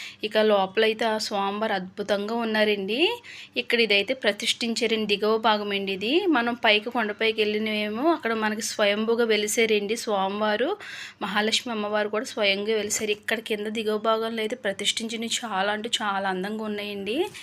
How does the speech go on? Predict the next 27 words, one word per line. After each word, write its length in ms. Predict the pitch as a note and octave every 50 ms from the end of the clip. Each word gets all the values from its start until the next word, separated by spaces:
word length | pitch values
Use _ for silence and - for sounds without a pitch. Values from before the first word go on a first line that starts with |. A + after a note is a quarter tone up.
| - - - - - - - _ _ _ _ _ - -
చాలా 260 | - - G#3+ G3+ G3+
డెకరేషన్ 580 | F#3+ G3+ G3 F#3+ - G3+ G#3 G3+ - - A3 G#3
అదంతా 320 | G3 G#3 G3 G3 F#3 -
చాలా 320 | - - A3 G3 G3 G3 G3+
బాగుంది. 580 | G3 G3+ G3+ G3 F#3+ G3 F#3+ F#3 F#3 G3+ B3 D#4 F#4+ G#4 - - - - - - - - -
ఇంక 140 | A#3+ A3+ -
ఈ 60 | A3+ A3
విధంగా 380 | A3 G3+ G#3+ G#3+ G#3+ A3 A3
అయితే 240 | G#3+ G#3 G#3 - C4+ C#4
మనం 320 | C#4 B3+ A#3 A3 A3 A3+ A3 A3 G#3+
దర్శనం 400 | A3 G3 G3 - - A3 G#3+ A3
అయితే 240 | G#3+ G#3 G#3 - B3
కింద 280 | B3 - A3+ G3 G3+ G#3+
అయిపోయాక 420 | G#3+ G#3 G#3 G#3 - G#3 G#3 G#3 B3+
ఇంకా 160 | C4 B3+ B3
పైకైతే 500 | - A3 G3+ F#3+ F#3+ - G#3 G#3 A3 A3+
వెళ్ళామండి. 720 | A3 A3 G#3 G#3 G#3 G#3 G#3 G#3 G3+ G3 F#3+ F#3 F#3 A3 C#4 E4+ G#4 F#4+ - - - - - - - - _ - -
ఈయన 200 | A#3 A#3 A#3 A#3
యొక్క 240 | A3+ G#3+ G#3+ - A3+
విశిష్టత 500 | G#3+ G3+ G3 - A#3 - - - B3+ C4 B3
ఏంటంటే 520 | A3 G#3 G#3+ G#3+ A#3 A#3 A3+ G#3+ A3 B3 C#4 D4
సగం 320 | C#4+ - A3+ G#3+ A3+ A3 G#3+
మానవునిగా, 600 | G#3 G3 F#3+ G3 G3+ G#3+ A3+ A3+ A3+ G#3+ A#3 B3+
సగం 320 | C4 - B3 A3+ A#3 A3+ A3+ G#3+
సింహంగా 540 | - A3 G3+ G3 F3+ G3+ A3+ A3+ A3+ A#3
ఉన్న 200 | A3+ A3 A3 A3+ A3 G#3
దేహంతో 560 | G3+ F#3+ F#3+ G3 G3 A3 A3 G#3+ G3+ G#3 A#3